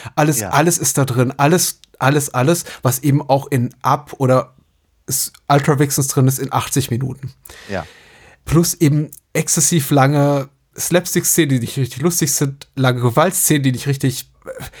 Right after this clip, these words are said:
Speaker 1: die einfach nur merkwürdig erscheinen, weil sie auch wirklich einem, einem eher geradlinigen Exploitationer zu entstammen scheinen, als einem Film, der eigentlich doch, glaub ich, überwiegend eine Sexkomödie sein will. Äh,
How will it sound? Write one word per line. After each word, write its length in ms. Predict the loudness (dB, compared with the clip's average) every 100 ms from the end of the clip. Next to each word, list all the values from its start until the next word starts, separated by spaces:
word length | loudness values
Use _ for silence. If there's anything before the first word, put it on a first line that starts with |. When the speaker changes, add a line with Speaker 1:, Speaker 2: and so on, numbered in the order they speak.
| -14 -6
Speaker 1:
die 40 |
einfach 140 | 0
nur 100 | 4
merkwürdig 580 | 6 6 4 2 -2 -2
erscheinen, 520 | -4 0 2 2 0
weil 120 | 2 2
sie 160 | 0
auch 180 | -4 -6
wirklich 360 | -4 -4 -4 -2
einem, 180 | -2 0
einem 160 | -2 0
eher 200 | 2 2
geradlinigen 800 | 2 2 2 2 -2 -2 -4
Exploitationer 760 | -6 -2 0 0 0 0 0 0
zu 160 | 0 -2
entstammen 500 | -2 0 0 0 -2
scheinen, 400 | 0 2 2 -2 -10 -4
als 160 | -2
einem 180 | 2 2
Film, 240 | 2 2 2
der 160 | 2
eigentlich 240 | 0 -2 -4 -8 -2
doch, 220 | 0 0
glaub 180 | 2 0
ich, 160 | -2 -6
überwiegend 400 | 0 2 4 4
eine 100 | 2 2 -8 -20 _ _ _ _
Sexkomödie 800 | -2 0 0 0 2 4 4 2
sein 300 | 2 2 2
will. 180 | 2 0 -4 -20 -20 -20 -20 -20 -20 -20 _
Äh, 100 | -8